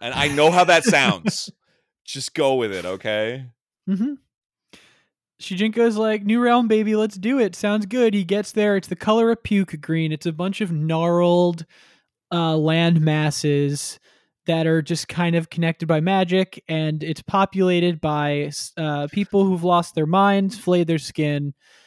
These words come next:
Speaker 2: and, uh, worship water because it holds no form and is thus the ultimate form of chaos. They have a
Speaker 1: Wow.
Speaker 2: national sport that is canonical. It's introduced in this game. The national sport is called Everybody Run Around. There are no rules.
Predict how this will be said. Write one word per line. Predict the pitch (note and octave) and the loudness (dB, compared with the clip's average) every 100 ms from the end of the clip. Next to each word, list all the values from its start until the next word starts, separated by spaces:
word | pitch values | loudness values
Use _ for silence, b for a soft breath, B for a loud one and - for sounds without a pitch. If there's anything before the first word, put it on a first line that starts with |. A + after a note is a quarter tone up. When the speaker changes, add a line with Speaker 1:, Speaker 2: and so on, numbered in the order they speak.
| b b - | b b -4
Speaker 2:
and, | D#3 D3+ D3+ | -2 -2 -2
uh, | D3 C#3+ D3+ | -2 -2 0
worship | D#3+ D#3+ E3+ - | 0 0 -2 0
water | D#3+ D#3 D3+ D3 | 2 4 4 2
because | C3+ C3+ C#3+ | 0 -2 0
it | C#3+ | 2
holds | D3 C#3+ D3+ | 2 2 0
no | C#3+ | -2
form | C#3 - C#3+ C#3 | -2 -2 -2 -2
and | C3+ | -2
is | C3 C3 | -2 -4
thus | C3 | -4
the | - C3+ | -2 -4
ultimate | C3 C#3 C3+ | -4 -8 -6
form | C#3+ B2+ | -4 -4
of | B2+ | -4
chaos. | E3+ D#3+ D#3+ D#3 - - _ b b b b b _ _ _ _ _ _ _ _ _ _ _ - | -2 2 2 0 -6 -18 _ b b b b b _ _ _ _ _ _ _ _ _ _ _ -10
They | F#3+ | -2
have | F3+ G3 G3+ | 2 2 2
a | |
Speaker 1:
Wow. | G3+ | 2
Speaker 2:
national | G3 - G3 | 0 -2 -2
sport | F#3 - F#3+ F#3 G3 - | -2 -4 -2 0 -2 -4
that | E3 | -4
is | D#3 | -6
canonical. | - D#3+ D#3 D#3+ F3 G3 F3 | -6 -4 -4 -4 -2 0 0
It's | C#3+ | 0
introduced | D3 D3+ C#3+ C3+ - | -2 -2 -2 -2 -4
in | C3+ | -4
this | C3+ D#3 | -6 -2
game. | F#3+ A3 C4 D4 A3+ | 2 2 2 0 -4
The | D#3+ | -2
national | D#3 - D3 C#3 | -2 -2 -6 -8
sport | - F#3 G3 - | -2 2 2 0
is | E3+ | -6
called | - F3 E3 | 0 2 2
Everybody | D#3+ D#3+ E3 E3 D#3+ | 0 -2 0 2 2
Run | D3+ D3+ | 0 0
Around. | D3+ D3 C3 C3 D#3 D#3 | 0 -2 -4 -8 -6 -2
There | D#3+ | 2
are | E3 E3+ | 4 4
no | F3 | 4
rules. | D#3 D3 C#3 C3+ - - | 4 2 0 -2 -10 -16